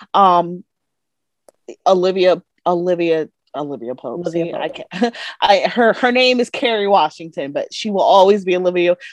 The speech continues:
Speaker 1: Unfortunately, she will always be Olivia Pope to me, but she did the dang thing in that. Um, I, I mean,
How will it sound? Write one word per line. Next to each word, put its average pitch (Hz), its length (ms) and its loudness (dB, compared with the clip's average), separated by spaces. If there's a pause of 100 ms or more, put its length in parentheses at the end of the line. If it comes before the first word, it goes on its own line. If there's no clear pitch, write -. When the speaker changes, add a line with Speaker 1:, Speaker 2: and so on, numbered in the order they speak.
(120)
Speaker 1:
Unfortunately, 233 760 0
she 247 180 -8
will 226 140 -2
always 190 280 2
be 196 140 -6
Olivia 165 360 -4
Pope 160 260 -6
to 170 100 -18
me, 160 80 -8
but 156 160 -8
she 202 200 -10
did 175 200 -4
the 156 80 -4
dang 147 280 -6
thing 143 200 -10
in 139 100 -14
that. 135 320 -8
Um, 135 400 -10 (580)
I, 175 260 -2
I 170 100 2
mean, 143 380 -10